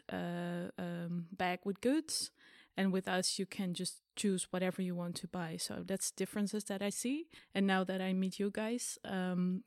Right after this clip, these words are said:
uh, from Taste Before You Waste, I also hear that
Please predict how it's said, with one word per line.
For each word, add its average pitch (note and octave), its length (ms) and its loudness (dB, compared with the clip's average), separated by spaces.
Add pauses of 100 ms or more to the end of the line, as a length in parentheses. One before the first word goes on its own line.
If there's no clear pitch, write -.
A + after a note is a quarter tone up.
uh, F#3+ 120 -2
from F#3+ 200 0
Taste G3 260 -2
Before G3+ 260 -2
You G3 100 0
Waste, C4 340 4
I A3+ 100 0
also G3 280 0
hear F#3+ 300 2
that F#3 240 -8